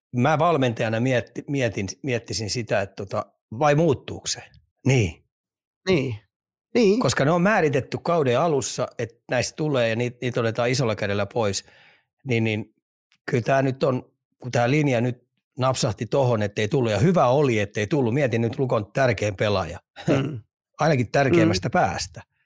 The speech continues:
Speaker 2: On, on.
Speaker 1: Liideripakki
Speaker 2: Jep.
Speaker 1: olisi otettu pois tosta ja alettiin neljä peliä, niin siinä olisi saattanut Lukon ottelusarja ottaa isosti köniä, köniä siitä. Niin hyvä, ettei annettu, koska mun mielestä se olisi ollut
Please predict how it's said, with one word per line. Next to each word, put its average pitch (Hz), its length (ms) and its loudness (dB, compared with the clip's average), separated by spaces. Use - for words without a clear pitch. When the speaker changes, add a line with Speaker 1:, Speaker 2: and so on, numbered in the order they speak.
Speaker 2:
On, 165 60 6
on. 185 40 6
Speaker 1:
Liideripakki 123 680 2
Speaker 2:
Jep. 139 120 0
Speaker 1:
olisi 113 160 0
otettu 123 300 -4
pois 139 240 2
tosta - 260 -6
ja 127 180 0
alettiin 123 400 -2
neljä 123 240 2
peliä, 95 360 -8
niin 139 80 -2
siinä 135 200 4
olisi 120 120 0
saattanut 127 420 -2
Lukon 123 280 0
ottelusarja 107 760 -2
ottaa 113 360 -4
isosti 117 400 0
köniä, 110 400 -4
köniä 107 300 0
siitä. - 360 -12
Niin 117 140 2
hyvä, 156 260 6
ettei 120 340 0
annettu, 120 400 0
koska - 300 -4
mun 110 140 -4
mielestä 110 220 -2
se 117 60 -4
olisi 107 160 -2
ollut 107 420 -4